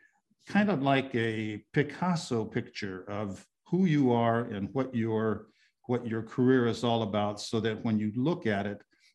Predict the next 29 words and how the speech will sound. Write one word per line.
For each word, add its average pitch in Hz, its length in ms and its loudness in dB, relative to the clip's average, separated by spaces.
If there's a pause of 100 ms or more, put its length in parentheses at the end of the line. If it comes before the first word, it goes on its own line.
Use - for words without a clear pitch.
(120)
it's 120 200 -2 (160)
clear. 117 640 -2 (640)
I 131 140 4
do 180 240 0
not, 156 420 4 (360)
uh, 113 140 0
coach 151 460 2
people 127 640 2
about 110 320 2
how 123 180 4
to 113 80 2
write 113 320 0
a 110 60 -2
resume 120 800 2
or 104 300 -4
develop 110 560 -4
a, 98 320 -6
a 101 60 -8
LinkedIn 117 540 -2
profile 107 760 -2
or 101 120 -8
social 110 400 -4
media 110 320 0
strategies. 98 720 -8 (320)
Those 185 240 8
are 143 100 6
tactical 120 720 0
actions 104 600 -2
that, 104 200 -6